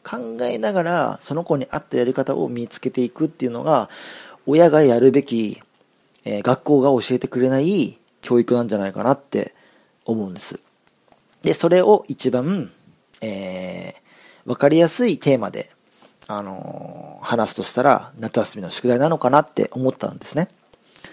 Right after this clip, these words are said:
らさっきちょっと例えで出しましたが、お金もそうですし、インターネットもそうですし、じゃあ例えば道徳的な悪いこと、人を殴っちゃいけませんよとかそういうこともそうですし、いろんな教育に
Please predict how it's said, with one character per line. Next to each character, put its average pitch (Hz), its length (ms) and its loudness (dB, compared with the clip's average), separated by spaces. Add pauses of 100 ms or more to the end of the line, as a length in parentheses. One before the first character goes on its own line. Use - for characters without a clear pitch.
(500)
ら 160 120 4
さ 151 120 2
っ - 20 4
き 139 100 -6
ち - 60 -2
ょ 139 40 6
っ - 40 -10
と - 180 -8
例 139 120 4
え 135 40 6
で 120 60 4
出 123 100 4
し 123 60 -4
ま 160 60 -4
し 156 80 -8
た - 80 -2
が、 - 80 -6
お 120 40 -6
金 110 240 -2
も 113 100 -8
そ 151 180 -2
う 165 40 2
で 143 80 0
す - 100 -6
し、 127 400 2 (220)
イ 117 100 -12
ン 113 80 -12
タ 113 120 -4
ー 113 40 -6
ネ 135 80 -2
ッ 160 40 -2
ト - 180 -4
も 120 80 -6
そ 143 160 -4
う 143 40 -4
で 131 100 2
す - 100 -6
し、 123 400 -2 (180)
じ 117 100 -2
ゃ 101 40 0
あ 95 40 -4
例 101 140 -12
え 101 40 -6
ば 87 60 -12
道 107 200 -2
徳 - 220 -4
的 139 200 -2
な 135 300 -2
悪 123 200 2
い 127 80 4
こ 104 120 -8
と、 98 100 -6
人 - 180 -4
を 120 40 0
殴 127 200 -4
っ - 20 -12
ち - 100 -6
ゃ 127 40 2
い 113 40 2
け 135 100 -4
ま 139 100 -2
せ 170 120 -6
ん 151 60 -2
よ 127 100 0
と - 60 -8
か 101 80 -10
そ - 140 -2
う 131 40 6
い - 20 4
う - 20 4
こ 156 100 0
と 170 80 0
も 139 80 -2
そ 135 160 -4
う - 20 0
で 120 80 0
す - 160 -10
し、 101 220 -12 (640)
い 226 100 0
ろ 196 180 4
ん 196 320 -10
な 202 160 2
教 185 320 4
育 180 260 0
に 170 420 -4